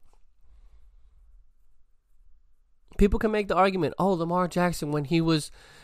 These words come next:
in, in his first year, in the rookie year, or whatever have you, when, when he took over for Joe Flacco and he went into the postseason, he, he, he led them back. He made it a close game. No, no, no, no. The man had, I think, what, four total turnovers that game with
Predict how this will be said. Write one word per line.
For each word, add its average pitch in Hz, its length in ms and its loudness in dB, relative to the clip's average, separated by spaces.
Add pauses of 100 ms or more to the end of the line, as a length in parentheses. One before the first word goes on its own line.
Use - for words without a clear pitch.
(180)
in, 165 300 2
in 151 120 0
his 147 180 2
first 175 360 0
year, 151 220 2
in 139 80 0
the 139 60 -2
rookie 165 260 -2
year, 139 300 0
or 127 180 -2
whatever 151 400 2
have 147 260 0
you, 131 120 -4
when, 131 240 -4
when 131 100 0
he 143 100 0
took - 220 -2
over 147 240 2
for 147 120 -4
Joe 139 220 0
Flacco 143 680 0 (260)
and 143 60 2
he 151 60 6
went 143 200 4
into 139 120 -2
the - 80 4
postseason, 135 580 0 (280)
he, 151 440 -2
he, 151 300 0
he 160 180 6
led 156 240 4
them 151 180 2
back. 156 240 4
He 147 80 0
made 151 120 4
it 139 80 0
a 131 40 -4
close 143 320 -2
game. 156 140 -6
No, 220 260 6
no, 220 320 2
no, 190 340 0
no. 147 380 0
The 147 120 -8
man 196 260 -2
had, 175 300 -2
I 170 140 -4
think, 170 240 -6
what, - 200 -6
four 196 320 0
total 190 320 -2
turnovers 190 480 -4
that 202 180 -4
game 196 200 -4
with 143 140 -6